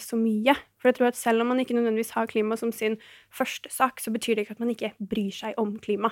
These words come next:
men at man ofte kanskje vet at, eh, politikerne i utgangspunktet kanskje ikke vil gjøre så mye uansett. At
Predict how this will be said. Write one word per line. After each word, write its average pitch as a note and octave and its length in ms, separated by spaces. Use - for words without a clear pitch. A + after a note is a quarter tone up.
men A#3+ 160
at A3 120
man A#3 200
ofte A#3 320
kanskje B3 300
vet G3+ 260
at, - 200
eh, A3 160
politikerne A3 600
i - 40
utgangspunktet G#3 540
kanskje A3+ 180
ikke G3+ 140
vil G#3+ 100
gjøre G3 240
så A3 160
mye G#3 240
uansett. A3+ 680
At A3+ 160